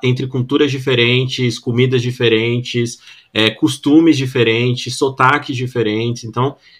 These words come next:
isso eu acho fantástico, sabe? Tipo, muitas vezes isso acaba sendo motivo de preconceito, infelizmente, dentro do nosso país, mas que eu acho que a gente deveria valorizar muito mais, assim, tipo...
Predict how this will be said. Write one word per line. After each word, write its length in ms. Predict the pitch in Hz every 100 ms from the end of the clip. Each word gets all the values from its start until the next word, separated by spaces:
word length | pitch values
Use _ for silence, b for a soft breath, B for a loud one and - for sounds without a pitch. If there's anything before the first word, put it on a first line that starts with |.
| _
isso 220 | 123 123
eu 60 | 135
acho 260 | 135 147
fantástico, 640 | 135 143 147 120 101 - 101
sabe? 300 | 104 104 101
Tipo, 480 | - 110 104 98 b b
muitas 360 | 107 127 139 123
vezes 300 | 123 123 131
isso 180 | 123 135
acaba 300 | 127 127 113
sendo 420 | 113 120 113 110
motivo 420 | 110 110 - 110
de 120 | 107 104
preconceito, 720 | 113 110 110 - 120 156 123
infelizmente, 580 | 123 107 98 101 131 120
dentro 300 | 110 107 104
do 80 |
nosso 260 | 104 101 -
país, 460 | 101 98 143 - b b b b
mas 240 | 113 120
que 100 | -
eu 60 | 127
acho 180 | 117 -
que 60 |
a 60 | 123
gente 240 | 123 120
deveria 320 | 123 117 120 117
valorizar 420 | 120 120 113 113
muito 240 | 117 113
mais, 320 | 147 110 98
assim, 240 | 98 - 95
tipo... 420 | - - 101 92